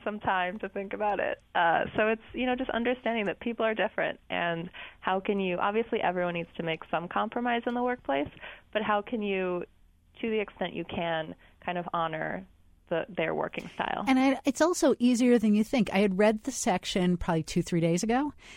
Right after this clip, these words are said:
Speaker 2: and I was meeting with a student, and we were starting to embark on a project.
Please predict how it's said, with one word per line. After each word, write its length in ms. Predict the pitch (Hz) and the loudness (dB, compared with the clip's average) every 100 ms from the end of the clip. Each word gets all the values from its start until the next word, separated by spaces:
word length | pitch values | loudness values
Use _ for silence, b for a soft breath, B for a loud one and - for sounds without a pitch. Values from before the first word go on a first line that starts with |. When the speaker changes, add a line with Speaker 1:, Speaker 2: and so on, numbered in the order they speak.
| B | B
Speaker 2:
and 120 | 196 | 2
I 120 | 180 180 | 4 4
was 160 | 180 | 6
meeting 480 | 190 202 220 226 202 | 6 6 6 6 6
with 320 | 170 175 - - | 6 4 0 -2
a 80 | |
student, 520 | 202 - 294 339 185 - | 0 2 4 6 4 4
and 140 | 185 | 2
we 140 | 180 180 | 4 4
were 100 | 175 | 2
starting 420 | - 202 185 202 | 2 2 4 4
to 120 | - | 2
embark 340 | 196 175 160 165 | 2 4 2 2
on 140 | 156 | 0
a 40 | 151 | 0
project. 580 | - 143 143 - - | -2 -4 -4 -8 -12